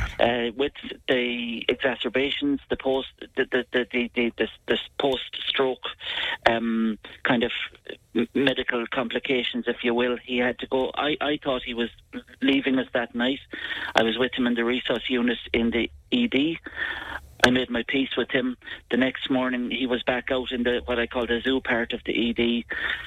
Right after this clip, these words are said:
Um, another week in the hospital, uh, in U H L, and then back to Nenagh, where he finally, thankfully, did not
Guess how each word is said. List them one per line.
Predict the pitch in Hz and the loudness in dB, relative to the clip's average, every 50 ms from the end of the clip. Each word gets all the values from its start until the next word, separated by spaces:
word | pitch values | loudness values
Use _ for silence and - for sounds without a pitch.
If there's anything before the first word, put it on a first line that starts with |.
| - - - - - | -14 -18 -8 0 2
Um, | 107 110 110 107 110 110 117 123 | 4 4 4 2 2 2 0 2
another | - 107 127 143 123 131 127 | 2 2 2 2 2 0 -2
week | 117 123 131 123 - | 0 -2 -2 -2 -2
in | 120 110 | -4 -2
the | 110 113 | -2 -2
hospital, | 107 123 117 113 - - - 110 113 113 110 - - - _ _ - | 0 -2 -4 -4 -4 -4 -2 0 0 0 -2 -6 -14 -20 _ _ -2
uh, | - 113 107 107 107 107 107 - | -2 0 0 0 0 0 0 0
in | - 113 113 113 110 | 0 0 0 0 0
U | 101 107 117 110 107 | 0 0 0 0 2
H | 120 113 - - | 0 -2 0 0
L, | 123 113 113 110 | 0 0 0 -2
and | 113 107 | -4 -2
then | 110 117 113 110 | -2 -4 -4 -2
back | - 113 110 - - | -2 -2 -4 -4 -4
to | - 117 | -4 0
Nenagh, | 113 113 113 110 110 107 101 | 2 2 2 4 2 0 0
where | - 120 107 107 | 0 -2 -2 0
he | 107 110 107 104 - 95 - | -2 -2 -2 -4 -4 -2 0
finally, | 123 120 117 113 113 110 110 104 - | 0 0 0 0 -2 -2 -4 -2 0
thankfully, | 117 117 113 110 - - 104 113 107 - - - - - - - - - | 0 -2 -2 -2 -2 0 0 0 0 -2 -4 -6 -4 -6 -6 -10 -6 2
did | - 113 104 | 2 2 4
not | 120 127 135 | 4 2 2